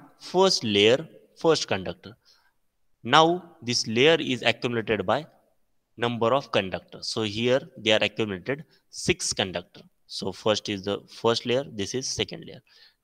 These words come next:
Now in next layer they have accumulated with the how many? Twelve. Then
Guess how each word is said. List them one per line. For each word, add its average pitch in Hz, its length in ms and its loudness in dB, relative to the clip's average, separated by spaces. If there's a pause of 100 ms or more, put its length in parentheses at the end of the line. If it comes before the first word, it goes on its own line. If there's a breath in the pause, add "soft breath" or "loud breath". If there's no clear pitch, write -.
Now 139 140 6
in 170 280 -2 (320)
next 175 340 0
layer 117 200 4
they 113 160 -2
have 110 160 4
accumulated 110 540 -4
with 110 180 -6
the 180 180 0 (3500)
how 110 180 4
many? 147 320 -4 (480)
Twelve. 95 260 2 (1400)
Then 127 380 0